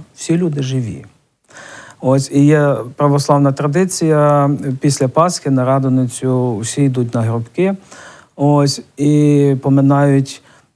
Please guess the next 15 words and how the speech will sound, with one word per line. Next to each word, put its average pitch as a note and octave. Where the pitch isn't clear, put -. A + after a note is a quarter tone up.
е, B2+
там, C#3+
е, C3
служиться C#3
богослужіння, C3+
поминають C3
там A#2
померлих D#3+
за C3+
богослужінням. C3+
І D3
навіть E3
ось C#3+
це D#3
приношення, C#3+